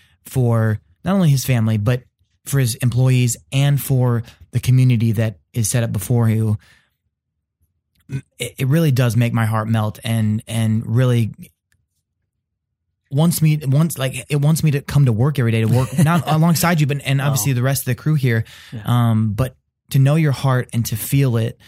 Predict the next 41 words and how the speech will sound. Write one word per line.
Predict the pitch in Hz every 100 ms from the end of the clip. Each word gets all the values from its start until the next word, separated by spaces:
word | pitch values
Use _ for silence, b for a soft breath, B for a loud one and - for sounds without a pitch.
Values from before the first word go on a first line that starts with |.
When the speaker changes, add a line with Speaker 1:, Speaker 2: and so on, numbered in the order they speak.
| B B B
Speaker 1:
because, | 123 123 -
and | 127 123 127 123
some | 180
of | 175
you | 143
don't | 139 135 123
get | 131 -
to | 123 123
experience | 120 117 131 123 113
like | 117
we | 120
do. | 113 113 110 - B B -
Um, | 113 110
but | 110
I | 127
get | 117
to |
stand | 110 123
next | 117 113
to | 117
this | 104
guy | 117 113
every | 117 113 113
day | 117 113 110 104 b b -
and | 117
I | 127
feel | 123 - 160 147 127
every | 139 135 131
single | 139 135 117 -
ounce | 127 131 123 -
of | - 113 101 - _ _ -
effort | 131 - 131 120
and, | - 117 113 113
and | 113 107
passion | 123 117 - 117 107 107 B B B
that | 120
you | 120
put | 113 123
into | 117 117
every | 113
plane, | 104 123 120 113